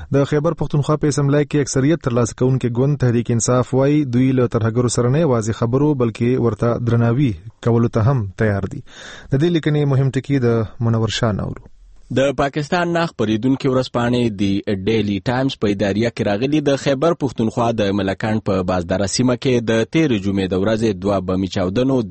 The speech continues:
Speaker 2: دیارلس ولسي وګړي ووژل او تر اته څلوېښتو نه زیات یې ژوبل کړل. که څه هم د دې پیښو ذمواري لا تر دې دمه چا په غاړه نه ده اخیستې، خو دا واضحه خبره ده چې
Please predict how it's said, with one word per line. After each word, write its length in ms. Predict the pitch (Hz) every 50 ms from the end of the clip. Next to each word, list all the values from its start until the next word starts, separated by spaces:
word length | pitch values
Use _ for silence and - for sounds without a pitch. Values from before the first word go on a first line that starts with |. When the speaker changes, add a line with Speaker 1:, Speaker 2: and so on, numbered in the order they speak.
| 117
Speaker 2:
دیارلس 440 | 123 143 151 147 127 110 98 - -
ولسي 460 | 101 98 95 92 92 - - 117 107
وګړي 400 | 95 95 92 98 104 101 98 90 87 98
ووژل 440 | 120 139 147 139 135 147 147 143 - - - _ - - 110
او 40 | 117 123
تر 340 | - - 143 139 135 - -
اته 240 | - 117 - - 185 -
څلوېښتو 420 | - 135 117 110 110 101 - - 107 101
نه 100 | 98 92 92
زیات 200 | 113 110 110 110 - -
یې 80 | 131 117 95 101
ژوبل 360 | 98 92 85 87 87 87 -
کړل. 240 | 95 90 92 90 _ _ _ _ _ _ _ _ _ - 143
که 60 | 135 139 -
څه 80 | - 180 175
هم 180 | 180 175 175 160
د 100 | 127 110 110
دې 80 | 117 110 -
پیښو 260 | 143 139 139 - - 135 117
ذمواري 480 | 113 107 107 107 107 107 107 113 120 123 123 113 101
لا 80 | 92 92 -
تر 120 | 101 92 90
دې 160 | 101 101 101
دمه 240 | 107 127 123 107 95 - -
چا 100 | 98 92 -
په 80 | 101 92 101
غاړه 200 | 107 101 98 95 110
نه 40 | 123
ده 60 | 139 - - 135
اخیستې، 400 | 123 - 151 139 - - 151 147 - - - - - -
خو 100 | - - 131 127 135
دا 80 | 135 131 127
واضحه 360 | 123 120 120 156 170 165 139 -
خبره 280 | - 104 101 120 127 135
ده 120 | 135 139 139 135
چې 260 | - - 123 120